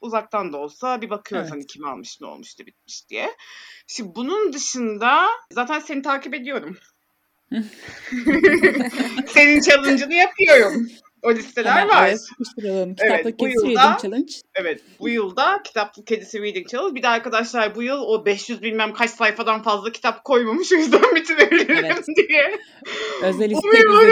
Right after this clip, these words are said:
Speaker 2: üzerine.
Speaker 1: çok, evet, ay, o çok zor geliyordu bana.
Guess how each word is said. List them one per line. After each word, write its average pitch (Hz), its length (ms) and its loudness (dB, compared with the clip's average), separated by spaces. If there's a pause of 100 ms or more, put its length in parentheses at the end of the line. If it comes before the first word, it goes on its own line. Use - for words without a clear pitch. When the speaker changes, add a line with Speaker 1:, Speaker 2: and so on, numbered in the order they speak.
Speaker 2:
üzerine. 254 160 0
Speaker 1:
çok, 381 420 2
evet, 370 380 4
ay, 262 960 0
o 226 80 -4
çok 247 240 -4
zor 247 260 -4
geliyordu 220 400 -6
bana. 269 260 -6